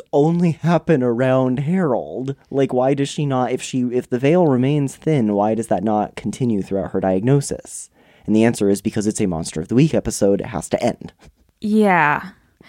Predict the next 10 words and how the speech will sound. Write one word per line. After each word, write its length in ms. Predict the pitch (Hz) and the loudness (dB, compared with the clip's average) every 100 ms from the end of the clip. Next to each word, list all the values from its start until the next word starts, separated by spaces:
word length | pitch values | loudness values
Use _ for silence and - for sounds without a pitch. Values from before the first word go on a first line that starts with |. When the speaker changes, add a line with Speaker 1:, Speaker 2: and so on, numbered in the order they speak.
| - _ | -20 _
Speaker 2:
Well, 140 | 233 - | 2 4
also, 680 | 262 285 - 247 196 175 - - _ | 2 2 2 4 4 2 -6 -20 _
I 60 | 220 | 2
wonder 300 | 233 233 220 | 4 4 4
if 100 | 185 | 2
it 100 | 175 | 0
has 300 | 185 180 - | -2 -2 -4
to 100 | 185 | -6
do 400 | 170 170 160 131 | -2 0 0 -4
with 680 | - 185 165 180 - - | -6 -2 0 -2 -6 -18